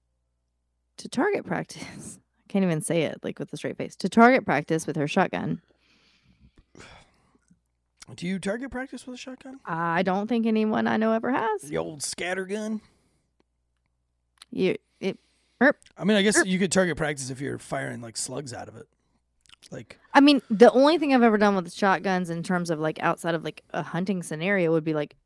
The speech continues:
Speaker 1: for fun shooting a can off a fence or something, right? Like, you're
Speaker 2: Mm-hmm.
Speaker 1: not, you, you don't, uh,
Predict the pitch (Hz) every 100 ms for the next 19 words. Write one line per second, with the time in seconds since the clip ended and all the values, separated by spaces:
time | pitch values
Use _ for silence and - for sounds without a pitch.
0 | _ - 180 - 180 180 175 175 151 147
1 | - 180 156 147 143 151 135 _ 156 147
2 | - 160 147 - 165 165 175 185 - -
3 | - - 202 214 208 175 - - - 208
4 | - 220 226 220 - - -